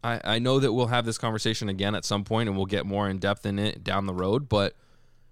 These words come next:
you also have to keep in mind, like, what happens if, if Tuukka Rask does wanna come back? Where does that money come from?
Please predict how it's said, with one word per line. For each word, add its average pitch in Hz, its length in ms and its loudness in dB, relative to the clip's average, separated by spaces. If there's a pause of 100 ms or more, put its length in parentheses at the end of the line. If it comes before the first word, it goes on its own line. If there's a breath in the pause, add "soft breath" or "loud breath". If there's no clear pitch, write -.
(240)
you 127 220 2
also 143 280 4
have 131 140 0
to - 80 -10
keep - 260 -10
in 104 80 -2
mind, 117 360 2
like, 98 180 -2
what 110 300 0
happens 127 460 -2
if, - 440 0 (1500)
if 160 240 0
Tuukka 139 220 4
Rask 98 400 4
does 98 220 2
wanna 92 180 -2
come 90 200 -4
back? 73 360 -6 (540)
Where 131 160 4
does 143 120 2
that 139 160 4
money 143 220 2
come 101 180 -6
from? - 300 -14